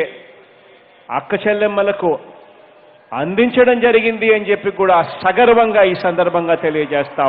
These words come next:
ఉన్నాను. అక్షరాల ఆ ముప్పై ఒక్క లక్షల ఇల్లు అంటే, అందులో ఇప్పటికే పదహైదు లక్షల అరవై వేల ఇళ్లకు సంబంధించి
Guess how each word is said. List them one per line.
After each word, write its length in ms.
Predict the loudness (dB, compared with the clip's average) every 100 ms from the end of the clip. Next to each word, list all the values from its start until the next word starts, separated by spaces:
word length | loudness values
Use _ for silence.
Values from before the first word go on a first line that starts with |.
| 0
ఉన్నాను. 440 | -4 -6 -8 -20 -20 -20 -20 -20 -20 -20 -20 -20 -20 -20 _ _ _ _ _ -16
అక్షరాల 460 | -12 -4 0 2 4 2 0 -14 -20 -20 -20 -20 -20 -20 -20 -20 -6
ఆ 100 | -4
ముప్పై 400 | -2 -4 -2 -2 2
ఒక్క 180 | 0 0
లక్షల 500 | -2 -2 -4 -2 0 0 -2
ఇల్లు 240 | -4 -2 0
అంటే, 280 | -2 -2 -2 -4 -10 -20 -20 -20 -20 -20 _ _ _ -6
అందులో 300 | -4 -2 -2 -2
ఇప్పటికే 400 | -6 -10 -6 -4 -4 -2
పదహైదు 440 | -2 0 -2 -2 -4
లక్షల 280 | -6 -6
అరవై 380 | -2 0 0 -2 -2 0
వేల 220 | 2 2 0 -4 -18 -20 -20 -20 -20 -20 -20 -20 -14 -6 -4
ఇళ్లకు 300 | 0 -2 0
సంబంధించి 760 | -2 0 -2 -2 -8 -6 -8